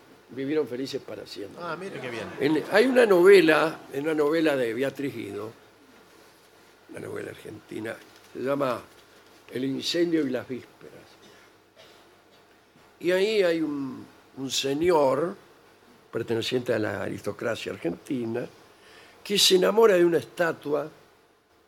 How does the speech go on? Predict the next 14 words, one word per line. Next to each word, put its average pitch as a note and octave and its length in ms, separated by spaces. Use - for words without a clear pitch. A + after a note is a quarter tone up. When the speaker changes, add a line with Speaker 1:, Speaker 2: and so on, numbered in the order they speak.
Speaker 1:
que C3 80
había, D3 240
no C3+ 120
sé D#3 160
si C#3+ 100
en A#2+ 80
el A#2 140
club C#3 320
donde G#2+ 180
él G#2 100
iba, G#2 300
qué - 260
sé - 160
yo, - 60